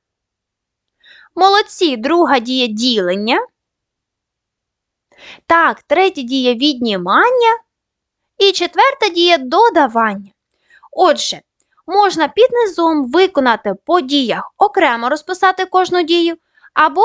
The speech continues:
виконати в рядочок множення і ділення, адже ми бачимо, що тут ми можемо усно помножити та поділити. Отже, якщо у нас перша дія множення дев'яносто помножити на два,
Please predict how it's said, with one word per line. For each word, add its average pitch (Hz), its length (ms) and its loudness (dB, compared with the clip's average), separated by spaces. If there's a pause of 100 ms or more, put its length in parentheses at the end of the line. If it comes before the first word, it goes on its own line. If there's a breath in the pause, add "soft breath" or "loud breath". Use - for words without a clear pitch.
(200)
виконати 349 600 0
в 392 40 0
рядочок 392 720 0
множення 269 540 0
і 339 80 -2
ділення, 269 440 -2
адже 302 240 -2
ми 311 120 -2
бачимо, 370 400 0
що - 180 -8
тут 440 160 -2 (340 soft breath)
ми 523 240 2
можемо 254 440 -2 (160 soft breath)
усно 285 360 0
помножити 349 680 0
та 262 260 0
поділити. 269 720 -4 (600 loud breath)
Отже, 220 460 -2 (1040)
якщо 285 500 0
у 403 80 -2
нас 311 380 2
перша 403 340 0
дія 294 240 -2
множення 233 760 -2
дев'яносто 330 640 0
помножити 339 500 0
на 370 120 2
два, 339 200 0